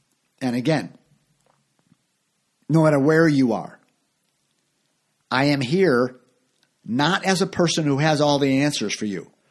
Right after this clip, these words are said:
but a person that can hold space to help you ask the questions, dig deep, find your own truth. See, good coaching is not about giving advice.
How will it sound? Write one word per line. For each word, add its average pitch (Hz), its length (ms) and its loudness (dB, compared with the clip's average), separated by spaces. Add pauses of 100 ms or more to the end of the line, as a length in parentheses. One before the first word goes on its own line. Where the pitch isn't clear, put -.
(960)
but 135 160 -2
a 135 60 0
person 175 380 -2
that 156 140 -2
can 135 120 -2
hold 143 380 -2
space 123 480 -2
to 120 100 -4
help 139 280 -2
you 151 240 -2
ask 139 360 -4
the 120 60 -10
questions, 85 760 -6 (720)
dig 127 440 0
deep, 143 340 0 (360)
find 156 480 -2
your 151 220 0
own 131 320 0
truth. - 560 -6 (880)
See, 160 140 0
good 233 400 -4
coaching 156 420 0
is 107 120 -8
not 165 140 -2
about 131 340 -4
giving 135 340 -2
advice. 95 680 -8